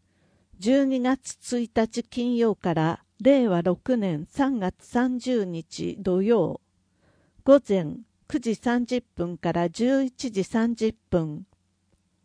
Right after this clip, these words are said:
午後十三時三十分から十五時三十分、休館日を除く。費用、一講座一回二百円。講座終了後集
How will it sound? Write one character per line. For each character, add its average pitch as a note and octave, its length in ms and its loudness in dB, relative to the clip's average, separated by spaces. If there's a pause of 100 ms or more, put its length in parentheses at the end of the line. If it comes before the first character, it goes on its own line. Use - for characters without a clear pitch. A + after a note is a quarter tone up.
午 B3+ 200 2
後 F#3 280 -2 (440)
十 C4+ 180 2
三 C4+ 380 0
時 G3 120 -4
三 A#3+ 320 0
十 A#3 200 -4
分 F3+ 340 -4
か F3 140 -4
ら E3+ 180 -2
十 B3+ 280 -2
五 F#3 160 2
時 E3+ 120 -4
三 A#3 320 -2
十 A3+ 180 -2 (200)
分、 E3 320 -6 (720)
休 C#4 260 -2
館 B3 340 -2
日 D#3+ 200 0
を E3 100 -2
除 D#3+ 500 -4
く。 D3+ 300 -6 (1120)
費 C4+ 280 -2
用、 E3+ 360 2 (360)
一 - 300 -8
講 B3+ 280 0
座 F3 220 0
一 E3+ 160 -2 (180)
回 A3 300 0
二 G3+ 160 -6
百 B3 400 -4
円。 F3 320 -4 (1160)
講 C4+ 260 2
座 B3+ 180 0
終 B3 340 -2
了 A3 320 4
後 G3+ 300 -2
集 F#3+ 320 -4